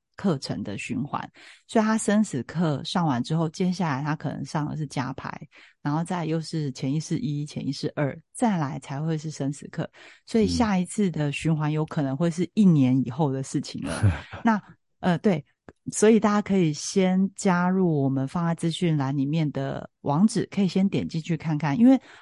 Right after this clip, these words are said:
Speaker 1: 老师其他的课程也非常的推荐，像我一开始上的就是加排，然后那个收获非常的大，所以我才会接着上，就是一年后来上这个生死课。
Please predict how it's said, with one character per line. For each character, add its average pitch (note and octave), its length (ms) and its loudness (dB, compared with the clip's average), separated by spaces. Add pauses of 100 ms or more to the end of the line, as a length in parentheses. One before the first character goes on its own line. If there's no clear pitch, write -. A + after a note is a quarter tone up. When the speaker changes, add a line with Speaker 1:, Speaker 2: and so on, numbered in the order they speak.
Speaker 1:
老 D#3 140 2
师 A#3+ 160 2
其 G3 160 -2
他 G3 180 2
的 E3+ 60 2
课 G3 200 2
程 D3 260 0
也 C3+ 220 0 (140)
非 F#3 180 4
常 D3+ 280 0
的 C#3 100 -2
推 C#3+ 260 2
荐， C#3+ 260 -2 (280)
像 G#3 200 2
我 C3+ 140 2
一 A#2+ 80 -2
开 F3 220 0
始 D3+ 100 -4
上 D#3 220 0
的 C3+ 80 2
就 C#3+ 120 -2
是 D3+ 120 -2
加 C3 320 -4
排， - 280 -10 (440)
然 C#3 120 -6
后 D3+ 460 -2 (120)
那 F#3 120 -2
个 D#3+ 100 -2
收 E3+ 280 0
获 E3 220 0 (200)
非 E3 320 2
常 C3+ 240 -6
的 C#3 100 -6
大， - 320 -4
所 - 140 -4
以 - 20 2
我 D3 120 0
才 C#3+ 280 -8
会 E3 320 -2 (360)
接 F3+ 280 4
着 E3+ 240 -2 (120)
上， C#3+ 480 -4
就 F3 100 -2
是 F3+ 80 -4
一 - 140 -2
年 C#3 180 4
后 D3 260 -2 (120)
来 C3+ 100 -4
上 C#3+ 240 -2
这 C#3 80 -6
个 B2+ 100 -4
生 B2 240 -4
死 - 240 -12
课。 - 160 -6